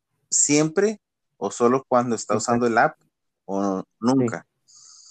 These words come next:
Speaker 1: ¿Para qué un app va a querer el permiso siempre? Y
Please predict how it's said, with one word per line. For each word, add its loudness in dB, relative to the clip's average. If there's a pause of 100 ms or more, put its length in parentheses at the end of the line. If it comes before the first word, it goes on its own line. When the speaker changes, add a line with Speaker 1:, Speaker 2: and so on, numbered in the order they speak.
(540)
Speaker 1:
¿Para -2
qué -6
un 0
app 0 (140)
va 0
a -12
querer -2 (460)
el -4
permiso -2
siempre? -2 (1000)
Y -6